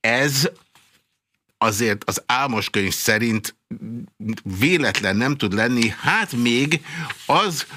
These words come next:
hogy valószínűleg elég fontos eleme az ingatlanok körüli kavarásnak, hogy a Mini Dubaj ingatlanok eladását és az elővásárlási joggal rendelkező cég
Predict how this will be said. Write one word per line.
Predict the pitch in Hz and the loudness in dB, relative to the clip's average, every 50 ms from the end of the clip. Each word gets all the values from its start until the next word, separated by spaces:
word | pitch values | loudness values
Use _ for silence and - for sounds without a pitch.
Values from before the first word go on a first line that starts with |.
| - - | -10 -2
hogy | - 92 90 | -2 0 2
valószínűleg | 95 131 165 180 160 139 - 123 104 101 - _ | 2 2 4 4 2 2 0 0 0 -2 -4 _
elég | - 180 214 196 175 131 - | 0 0 2 2 2 0 0
fontos | - - - 139 135 131 - 101 - - | -2 0 2 2 2 2 0 0 0 0
eleme | - - 117 117 117 113 113 113 | 0 0 0 2 2 2 4 4
az | 104 95 92 - | 2 2 2 2
ingatlanok | 143 143 131 120 110 110 120 107 98 95 92 - | 0 2 2 2 0 2 0 0 0 -2 0 2
körüli | - 120 120 107 95 - | 2 2 2 2 0 0
kavarásnak, | _ - 120 117 117 - - - 92 92 107 - - 110 113 - | _ 2 2 2 2 0 0 0 -2 -2 -2 -2 0 0 0 0
hogy | - 98 92 | 0 0 2
a | 87 | 4
Mini | 95 120 156 165 156 120 | 4 4 4 4 2 2
Dubaj | 98 123 113 95 85 90 101 - | 2 2 2 2 2 2 2 2
ingatlanok | 135 127 131 107 101 101 - 101 92 92 90 - - _ | 2 2 4 2 2 0 2 2 2 2 0 -2 -4 _
eladását | - 117 107 101 98 95 80 87 85 87 90 - - 101 107 113 - - - - - - - - | 0 2 2 2 2 2 2 2 2 2 0 0 2 2 2 0 -2 -6 -12 -10 -8 -8 -10 -4
és | _ 110 95 | _ 0 0
az | 104 95 - - _ | 2 0 0 -2 _
elővásárlási | 151 190 220 226 180 120 113 95 92 95 - 107 98 92 92 90 92 - - 101 95 90 | 0 0 2 2 2 4 4 2 4 2 2 2 2 4 2 2 2 2 2 2 0 2
joggal | 101 113 120 120 107 98 95 92 | 2 2 2 2 2 2 2 4
rendelkező | 92 104 110 107 98 95 92 - - 92 - 95 92 | 4 2 2 2 2 0 2 2 0 0 2 0 -2
cég | 90 - - - 135 117 - - | -2 -2 0 2 2 2 2 -2